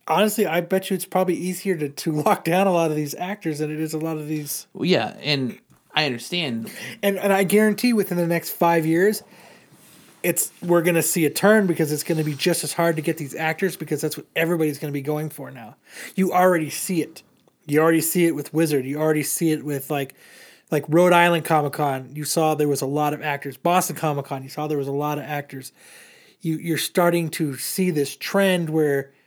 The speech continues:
Speaker 1: that's what you have to do now. You, that's, that, you're appealing to more of the market now with actors. And I just think that's where it's, and I think it's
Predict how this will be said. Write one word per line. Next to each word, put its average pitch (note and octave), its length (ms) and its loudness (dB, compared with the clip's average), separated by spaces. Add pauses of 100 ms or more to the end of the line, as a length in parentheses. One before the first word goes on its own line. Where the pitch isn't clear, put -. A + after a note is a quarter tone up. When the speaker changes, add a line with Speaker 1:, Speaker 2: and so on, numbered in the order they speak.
(1400)
Speaker 1:
that's D#3+ 400 0
what D#3 220 -4
you C#3+ 80 -4
have C#3 280 -6
to C3+ 60 -16
do D#3+ 240 -2
now. - 320 -14
You, C#3+ 120 -14
that's, D#3+ 340 -4 (220)
that, D#3 340 -4 (280)
you're F#3 280 8
appealing F#3 600 2
to E3+ 140 -2
more D3+ 400 4
of C3 220 -6
the C#3 80 -4
market D3 560 0
now C3 200 -8
with C3+ 180 -14
actors. - 580 -6 (640)
And D3+ 100 -6
I C#3 60 -4
just - 260 -10
think C#3 140 -6
that's - 240 -10
where C#3 100 -2
it's, - 140 -10 (340)
and G3 100 2
I D#3+ 60 4
think F#3 220 2
it's - 220 -2